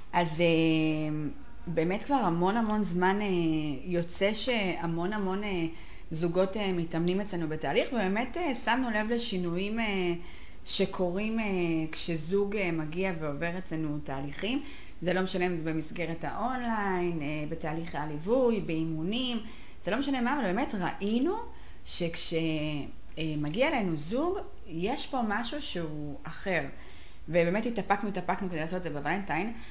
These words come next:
אבל, אה, ראינו פה, אה, כל מיני דברים, גם ברמה האישית וגם, אה, ברמה הזוגית. אה, אני חושבת שדבר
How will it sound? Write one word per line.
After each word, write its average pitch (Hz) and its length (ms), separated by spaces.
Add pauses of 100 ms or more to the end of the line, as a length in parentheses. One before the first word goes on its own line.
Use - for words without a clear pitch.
(160)
אבל, 160 460
אה, 156 960
ראינו 233 320 (140)
פה, 190 220
אה, 165 140 (180)
כל 220 200
מיני 214 380
דברים, 190 360
גם 190 220
ברמה 180 380
האישית 165 640 (440)
וגם, 175 500
אה, 214 40 (340)
ברמה 160 400
הזוגית. 160 680 (760)
אה, 175 40 (1120)
אני 175 80
חושבת 254 200
שדבר 185 520